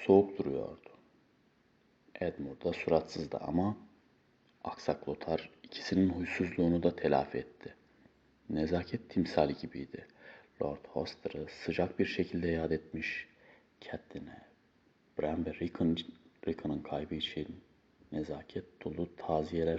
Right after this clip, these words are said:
sunmuş, Edmund'a Taşdeğirmen'deki zaferi dolayısıyla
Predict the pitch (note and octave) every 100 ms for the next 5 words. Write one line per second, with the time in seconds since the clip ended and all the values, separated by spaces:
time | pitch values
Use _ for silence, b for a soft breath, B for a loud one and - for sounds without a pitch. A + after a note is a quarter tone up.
0 | - - C2+ D#2+ - - - B B B
1 | B _ - E2+ D#2 D2+ C#2 C#2 - _
2 | _ _ _ - F2 - E2+ F2 F2 E2+
3 | E2 F2 - - - E2+ E2+ E2 E2 E2
4 | - E2 E2 -